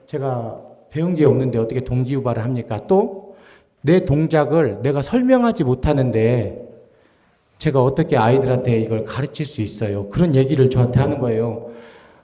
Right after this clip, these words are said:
어, 실은 태능 선수촌은 가가지고 물구나-, 아니, 그 구르기에 대해서 설명을 해보라니까요. 모두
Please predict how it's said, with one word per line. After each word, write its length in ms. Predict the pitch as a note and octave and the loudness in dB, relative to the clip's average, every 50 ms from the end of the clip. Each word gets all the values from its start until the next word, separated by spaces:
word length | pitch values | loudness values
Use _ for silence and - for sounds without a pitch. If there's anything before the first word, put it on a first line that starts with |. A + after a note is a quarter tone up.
| _ - | _ -10
어, 200 | B2+ A#2+ A2+ A#2 A#2 | -8 -8 -8 -8 -10
실은 640 | - F#3 E3+ E3+ D#3+ D3+ C#3+ C#3 C3+ B2 - - | -10 -8 -8 -6 -6 -6 -6 -8 -8 -10 -6 0
태능 260 | - G#3 G#3 A3 G#3 | 2 4 4 4 2
선수촌은 520 | F3+ G3 G3+ G3 G3+ - - F3+ D#3 D3 - | 2 0 -2 -2 -4 -6 -8 -6 -6 -6 -6
가가지고 600 | C3 C3+ B2+ C3+ - - C3+ D#3 D#3+ B2+ - G2+ | -6 -4 -2 -2 -4 -4 -4 -4 -2 -4 -4 -4
물구나-, 460 | A#2+ C#3 D#3 E3+ G3 F#3+ F3+ F3 E3 - | -4 -4 -4 -2 -2 -2 -2 -2 -4 -2
아니, 220 | B2+ B2 A#2+ A2+ | -2 -2 -2 -2
그 220 | G#2 A#2+ A2+ G2+ - | -2 -4 -6 -6 -8
구르기에 560 | - - F3 F#3+ A3+ A3+ F#3 G3 F#3+ F3 - | -6 -6 -4 -2 -2 -4 -2 -2 -2 -2 0
대해서 320 | D3+ D3 C3+ C3+ D#3 D3+ | 0 0 0 0 0 -2
설명을 520 | C3 - D#3+ - A3+ A3+ A#3 A3+ G3 F#3 E3+ | 0 2 2 2 4 2 0 0 -2 -2 -2
해보라니까요. 880 | F#3+ F#3 F#3 F3 E3+ D3+ C#3 B2+ - B2+ C3+ D#3+ D#3 B2 F#2+ G2 - G2+ | -2 -2 -2 -2 -2 -2 -4 -4 -4 -4 -4 -4 -6 -6 -10 -12 -10 -6
모두 640 | A2+ C#3 F3+ G#3+ C4 D4+ D4+ G#3 G3 C#3+ A#2 - | -2 -2 -2 -2 -2 -4 -6 -6 -8 -8 -8 -10